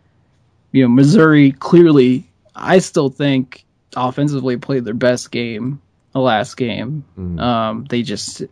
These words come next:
Speaker 2: The defense
Speaker 1: were
Speaker 2: is not
Speaker 1: awful
Speaker 2: good.
Speaker 1: <laughs> on defense.
Speaker 2: No.
Speaker 1: Um,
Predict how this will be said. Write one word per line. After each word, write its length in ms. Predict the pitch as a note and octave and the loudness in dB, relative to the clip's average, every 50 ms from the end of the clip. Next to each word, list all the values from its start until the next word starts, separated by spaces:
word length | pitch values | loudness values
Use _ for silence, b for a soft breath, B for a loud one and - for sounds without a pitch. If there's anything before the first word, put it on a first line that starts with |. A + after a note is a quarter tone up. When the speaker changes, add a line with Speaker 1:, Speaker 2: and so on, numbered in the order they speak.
| _ - | _ -12
Speaker 2:
The 360 | C3 C3 C3 - - D#2+ D2+ | -12 -12 -10 -12 -12 -12 -12
defense 320 | D2+ F#2 F#2 F#2+ - D3 | -8 -8 -8 -4 0 0
Speaker 1:
were 100 | C#3+ C3 | 0 0
Speaker 2:
is 60 | C3 | 2
not 80 | D3 D3+ | 2 2
Speaker 1:
awful 460 | D3 C#3 D#3 D3+ - - C3+ G#2 - - | 4 4 2 0 -2 -4 -4 -4 -2 2
Speaker 2:
good. 80 | - B3+ | 4 6
Speaker 1:
<laughs> 0 | |
on 120 | B3+ - | 6 6
defense. 500 | C#3+ - F#3 D3 C#3 - - - - - - | 6 6 6 4 4 0 -6 -6 -4 -4 -6
Speaker 2:
No. 400 | F2 E2+ E2 E2+ E2 E2 D#2+ D#2 _ B B B B B B B B | -6 -8 -8 -6 -6 -6 -8 -8 _ B B B B B B B B
Speaker 1:
Um, 500 | - D3+ D3 D3 C#3+ C#3+ C#3 C3 C3+ C3+ | 0 0 2 2 2 2 0 -2 -4 -8